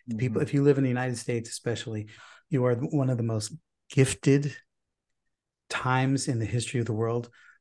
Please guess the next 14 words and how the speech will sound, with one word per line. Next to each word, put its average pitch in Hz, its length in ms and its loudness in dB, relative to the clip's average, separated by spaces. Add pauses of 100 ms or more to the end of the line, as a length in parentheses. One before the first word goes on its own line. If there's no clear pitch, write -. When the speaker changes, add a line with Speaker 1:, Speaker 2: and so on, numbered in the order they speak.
(120)
Speaker 1:
on 120 160 -4
one 113 100 -2
of 110 100 -4
the, 123 280 -6
on 123 100 -2
the 110 260 -6
greatest 120 600 -2 (280)
country 123 600 0 (220)
in 131 80 -4
the 113 60 -2
history 123 440 -2
of 113 60 0
the 117 60 -4
planet, 117 480 -4